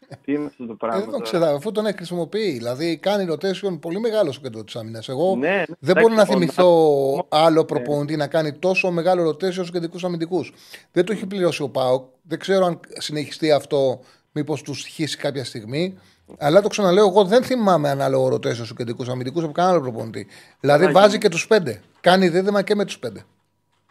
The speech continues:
Speaker 1: Γενικά, ελάχιστοι είναι οι προπονητές που κάνουν, ε,
Speaker 2: Ρο-,
Speaker 1: γενικά
Speaker 2: ναι.
Speaker 1: τόσο μεγάλο
Speaker 2: Ναι, ναι,
Speaker 1: rotation.
Speaker 2: ναι, ναι. Ναι, ναι.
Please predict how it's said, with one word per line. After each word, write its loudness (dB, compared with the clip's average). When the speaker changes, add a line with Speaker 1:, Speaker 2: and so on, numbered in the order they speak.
Speaker 1:
Γενικά, 0
ελάχιστοι -4
είναι -12
οι -14
προπονητές -10
που -12
κάνουν, -8
ε, -8
Speaker 2:
Ρο-, -6
Speaker 1:
γενικά -4
Speaker 2:
ναι. 0
Speaker 1:
τόσο -12
μεγάλο -2
Speaker 2:
Ναι, 2
ναι, -6
Speaker 1:
rotation. -4
Speaker 2:
ναι, -12
ναι. -10
Ναι, -
ναι. -12